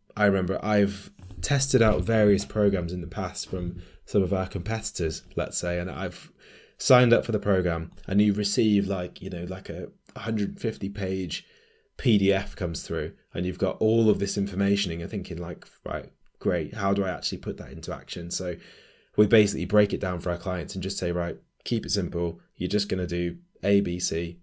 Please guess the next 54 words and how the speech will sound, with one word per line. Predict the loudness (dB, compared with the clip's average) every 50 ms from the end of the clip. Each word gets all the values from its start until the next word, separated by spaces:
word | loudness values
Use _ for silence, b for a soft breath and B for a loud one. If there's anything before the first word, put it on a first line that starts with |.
| _
for | -6 -4
the | -4 -4
first | -6 -6 -6 -6 -4 -4
week. | -4 -4 -4 -4
Does | -4 -4 -2 -2
that | -4 -8 -6
all | -6 -6
make | -6 -8 -8 -8
sense?" | -8 -8 -8 -8 -8 -8
So | -8 -4
people | -2 -2 0 2 2
are | 0 0
a |
hundred | 0 -2 -2 -2 -2
percent | -4 -6 -8 -8 -8
clear, | -6 -4 -4 -4 -4 -6
and | -8 -12 -20 _ -6 -4
we | -4 0
break | 4 4 4 4 2
everything | 0 -4 -4 -4 -6 -6
down | -6 -6 -6 -6 -8
into | -8 -6 -4
small | -2 0 2 4 4 2 2 0
steps | -4 -6 -8 -8 -8 -12
to | -10 -8
make | -8 -8
it | -6 -6
really | -6 -6 -6 -8
easy | -8 -10 -12
to | -14 -12
follow. | -8 -6 -6 -6 -6 -8 -12 b b b b b b b b b b _ _ _ _ _ _ _ _ -16 -14 -4
Then, | 4 6 8 8 6 4 -2 -6
once | -2 0 0 0 0 2
someone | 2 4 4 4 6 6
has | 4 4 2 0
set | -2 -2 -2 -2
off | -2 -2 -2 -2
on | -2 0 0 0
that | 0 -2 -6
journey, | -8 -8 -6 -6 -6 -8 -10
they've | -10 -8 -2
got | -2 -2 -2
the | -4
program, | -6 -4 -2 -2 -2 -2 -4 -4 -6 -8 b b b b b b b b b -2
they're | 4 6 6
into | 6 6 2 0 0
week | 0 0 0 -2
one, | -2 -2 -2 -2 -4 -8 -8
they | -6 -2
know | 0 0 0
how | 0 0 -2
it | -2 -2
all | -4 -4 -4 -4
works. | -4 -4 -6 -6 -8 -8 -8 -10